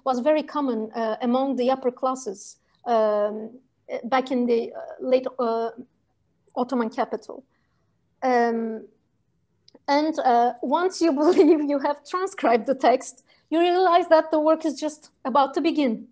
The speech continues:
<laughs> So, uh, and now it's time to find many topography mistakes, uh, missing lines,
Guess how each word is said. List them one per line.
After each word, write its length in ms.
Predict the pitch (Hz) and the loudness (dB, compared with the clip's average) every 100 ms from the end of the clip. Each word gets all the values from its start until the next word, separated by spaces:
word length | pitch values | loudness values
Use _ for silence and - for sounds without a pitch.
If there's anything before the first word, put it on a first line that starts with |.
| 254 | -8
<laughs> 200 | - 247 - _ _ - | -6 -6 -10 _ _ -12
So, 380 | - 302 294 | 2 4 4
uh, 280 | 262 240 240 - | 4 2 2 0
and 140 | 269 | -2
now 180 | 294 330 | 0 0
it's 160 | 330 - | -4 -6
time 180 | 311 302 | -8 -8
to 80 | - | -8
find 400 | - 302 302 - _ | -6 -4 -4 -6 _
many 560 | 254 240 277 294 285 254 _ _ - | -6 -2 -2 -2 -4 -8 _ _ -16
topography 560 | 240 - 285 285 294 285 | -10 -2 -2 -2 -6 -4
mistakes, 760 | 285 285 294 285 277 - - _ _ _ - | -4 -6 -6 -6 -6 -14 -20 _ _ _ -4
uh, 300 | 254 247 247 | 0 0 0
missing 480 | 247 285 269 294 285 | -2 -4 -4 -6 -4
lines, 380 | 269 269 269 | -2 -4 -6